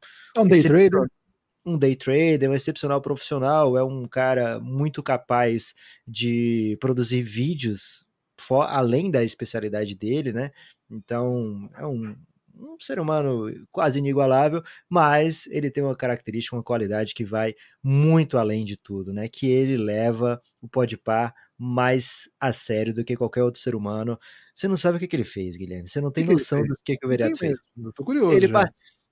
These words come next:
Speaker 2: ele participa de uma competição chamada Belgra Chef, lá entre os participantes do Telegram.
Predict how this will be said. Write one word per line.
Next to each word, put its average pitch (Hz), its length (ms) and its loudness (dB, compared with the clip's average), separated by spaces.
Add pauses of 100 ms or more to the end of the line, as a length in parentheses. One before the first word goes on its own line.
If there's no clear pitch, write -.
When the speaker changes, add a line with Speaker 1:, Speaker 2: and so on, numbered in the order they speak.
Speaker 2:
ele 214 140 0
participa 190 440 0
de 165 120 -2
uma 175 100 0
competição 156 560 -4
chamada 135 560 0
Belgra 147 580 4
Chef, - 560 -4 (300)
lá 117 340 2
entre 120 760 -2 (120)
os 104 380 -12 (180)
participantes 135 520 -4
do 131 80 -12
Telegram. 120 440 -2